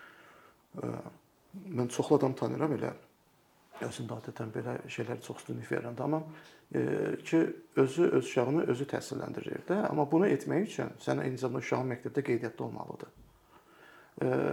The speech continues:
sən məktəbə, əgər Bakıdasansa, bunun qiyməti təxminən hamı bilir, iki min manatdır bir ili. Bu, on bir ilə vuranda iyirmi iki min manat eləyəcəkdir. E, yəni, ola bilsin rayonlarda bu qiymət də yerinə görə dəyişir. Yəni, sən bu qədər mə-,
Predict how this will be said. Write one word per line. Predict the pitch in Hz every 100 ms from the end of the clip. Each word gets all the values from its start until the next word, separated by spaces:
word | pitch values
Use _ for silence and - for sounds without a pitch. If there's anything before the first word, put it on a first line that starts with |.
| -
sən | - 180 330
məktəbə, | 147 139 - 135 170 -
əgər | 143 139
Bakıdasansa, | 139 123 139 143 127 117 - 139 165 165 - - _ -
bunun | 123 107 123 123
qiyməti | 123 117 117 123
təxminən | 123 117 117
hamı | 113 110
bilir, | 113 117
iki | - -
min | 131 113
manatdır | 117 110 110 113
bir | 113 113
ili. | 120 156 160 - _ _ -
Bu, | 139
on | 120
bir | 117
ilə | 113
vuranda | 117 117 117
iyirmi | 123 123
iki | - 123
min | 120
manat | 120 120
eləyəcəkdir. | 147 - - - - 196 - - - - -
E, | 73
yəni, | - 147 160
ola | 151
bilsin | 151 135
rayonlarda | 127 117 117 113
bu | 113 113
qiymət | 120 113 110 - - -
də | 123 120 120
yerinə | 120 120 117
görə | - -
dəyişir. | - - 208
Yəni, | 190 180
sən | 202
bu | 170
qədər | 151 135
mə-, | 135 131